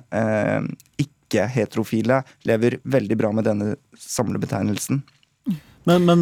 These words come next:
Speaker 2: eh, jeg har ikke noe greie på det, men jeg forstår jo slik også at det i sin tid, da man begynte å bruke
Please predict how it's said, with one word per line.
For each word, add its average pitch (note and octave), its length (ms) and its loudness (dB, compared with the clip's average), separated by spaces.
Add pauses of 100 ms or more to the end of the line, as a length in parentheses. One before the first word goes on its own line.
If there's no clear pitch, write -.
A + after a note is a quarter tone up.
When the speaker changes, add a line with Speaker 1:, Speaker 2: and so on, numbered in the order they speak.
Speaker 2:
eh, D#3 460 2 (100)
jeg C3 300 0
har B2 180 2
ikke A2+ 120 0
noe G#2+ 100 2
greie G#2+ 180 2
på F#2 160 -4
det, F#2+ 120 0
men A#2+ 200 2
jeg A#2 300 2 (180)
forstår - 400 -2
jo G#2 80 -2
slik G#2+ 260 -2
også G2+ 280 -4
at F2+ 160 -10
det F#2+ 80 -2 (220)
i A2+ 120 -4 (160)
sin - 640 0
tid, F#2+ 320 -4
da F#2+ 120 -2
man F2 180 -4
begynte F2+ 240 -8
å F2 60 -12
bruke F2+ 260 -12